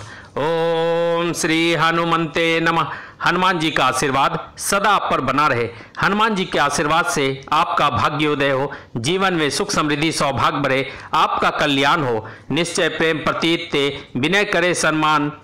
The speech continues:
तेहि के कारण सकल शुभ सिद्ध करे हनुमान। हनुमान जी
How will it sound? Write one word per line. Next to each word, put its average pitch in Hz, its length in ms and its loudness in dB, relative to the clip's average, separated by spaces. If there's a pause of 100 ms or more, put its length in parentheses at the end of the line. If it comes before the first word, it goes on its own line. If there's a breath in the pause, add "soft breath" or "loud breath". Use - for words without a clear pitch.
(160)
तेहि 185 200 0
के 208 140 -2
कारण 156 280 2
सकल 143 360 -2
शुभ 135 280 -2 (260 loud breath)
सिद्ध 190 360 -2
करे 165 320 0
हनुमान। 135 520 0 (300 loud breath)
हनुमान 180 380 2
जी 143 280 0